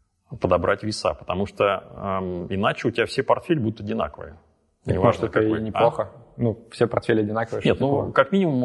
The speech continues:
Speaker 1: у нас уже Центробанк теперь обязывает квалифицировать инвестора, да, есть вот, э, консервативные инвесторы, есть
Speaker 2: Не,
Speaker 1: пассивные,
Speaker 2: но опять
Speaker 1: э,
Speaker 2: же,
Speaker 1: там,
Speaker 2: это, мне кажется, на уровне
Speaker 1: агрессивные.
Speaker 2: классов активов можно управлять, да,
Speaker 1: Что?
Speaker 2: то есть на уровне классов активов ты говоришь, например, там, ты консервативный, но у тебя акций, наверное, должно быть меньше,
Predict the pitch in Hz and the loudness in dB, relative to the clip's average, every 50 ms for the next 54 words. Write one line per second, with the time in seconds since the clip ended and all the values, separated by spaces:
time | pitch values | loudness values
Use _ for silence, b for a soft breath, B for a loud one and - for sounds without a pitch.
0 | 120 113 117 120 127 - - 123 117 113 - - 113 104 117 123 127 151 147 - | 0 0 0 -2 -2 -2 -2 -4 -6 -6 -6 -6 -2 0 0 2 2 0 0 -2
1 | - - 98 - 107 101 98 98 104 110 101 90 85 87 87 85 80 - - - | -6 -12 -6 -2 0 0 0 2 2 2 2 2 0 -4 -4 -4 -4 -6 -6 -4
2 | 95 92 92 - - 98 - - 98 90 85 82 - 92 92 90 90 - - - | -4 -4 -4 -4 -6 -6 -4 -2 -2 -2 -2 -4 -6 -6 -4 -4 -4 -4 -4 -8
3 | - - 82 80 95 196 190 165 82 - - - - 78 78 - - - - - | -10 -10 -6 -4 -4 -4 -2 -4 -4 -6 -6 -10 -16 -18 -18 -18 -20 -20 -20 -20
4 | - - - - 82 82 80 78 76 - - 87 82 - 98 92 87 - 139 139 | -20 -16 -10 -6 -4 -4 -4 -4 -6 -8 -8 -8 -4 -2 0 0 0 0 -2 -2
5 | 139 123 113 107 104 104 101 95 - - - 87 85 85 82 - - - - - | -2 -2 -4 -2 -2 -4 -4 -6 -8 -10 -10 -8 -8 -8 -10 -10 -8 -8 -4 0
6 | - 170 131 110 117 123 98 - 120 101 101 98 95 104 104 104 104 - - 117 | 2 4 4 4 4 4 6 6 4 6 4 2 2 2 2 2 0 0 2 0
7 | 117 113 110 120 110 110 - - 113 117 120 120 113 107 110 113 120 123 120 104 | 0 2 2 0 0 0 0 0 2 4 4 4 4 4 2 4 6 6 6 6
8 | 98 92 - 117 - - - 151 123 101 - 113 107 101 101 101 101 101 - 104 | 4 -2 -6 -6 -2 2 4 4 4 4 2 -2 -4 -4 -4 -6 -6 -4 -2 0
9 | 107 104 98 95 95 - 110 110 120 151 127 92 - - - - _ _ 120 123 | 2 2 2 2 0 0 0 2 2 0 0 -4 -8 -12 -20 -20 _ _ 4 6
10 | 131 135 127 123 - 139 127 - - - - 117 - - 135 117 101 92 - 110 | 8 6 6 6 4 4 4 4 2 -4 -6 -8 0 4 4 4 4 2 -2 -4
11 | 101 104 107 107 - - 104 - 104 104 104 98 - - 98 101 101 - 120 117 | -4 -2 -2 -4 -4 -6 -6 -4 0 0 0 0 0 -2 -8 -8 -2 2 2 2
12 | 107 B B B B - - 113 101 - - 107 113 107 - 147 151 139 123 104 | 2 B B B B -4 -2 0 0 2 2 2 2 2 2 2 2 2 2 2
13 | 101 113 117 - 113 110 107 113 117 - - 110 104 104 107 104 104 113 101 - | 0 -2 -4 -2 2 4 4 4 4 2 -2 -4 -2 -2 -2 0 0 0 0 0
14 | - 107 104 101 98 - - 113 | 0 0 0 0 -2 -4 -8 -10